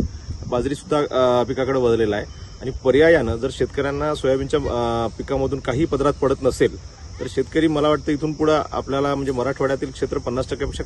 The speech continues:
कमी जरी झालं, तरी काय आश्चर्य वाटायला नको. या सर्व गोष्टीला जर आपण विचार करायला गेलं,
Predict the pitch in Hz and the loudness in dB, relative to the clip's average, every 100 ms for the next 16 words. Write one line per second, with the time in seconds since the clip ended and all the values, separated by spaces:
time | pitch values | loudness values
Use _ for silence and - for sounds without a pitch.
0 | - 139 156 170 151 107 90 - - - | -4 0 4 6 6 4 0 -6 -12 -10
1 | - 135 151 123 - 156 147 120 120 113 | -4 0 0 2 4 6 6 6 2 2
2 | 101 117 - - - - 135 - 139 156 | -2 -4 -8 -12 -12 -6 -4 -2 2 6
3 | 185 170 - 160 160 151 147 139 151 147 | 6 4 4 2 4 2 0 0 0 0
4 | 143 143 135 135 | 0 0 0 -2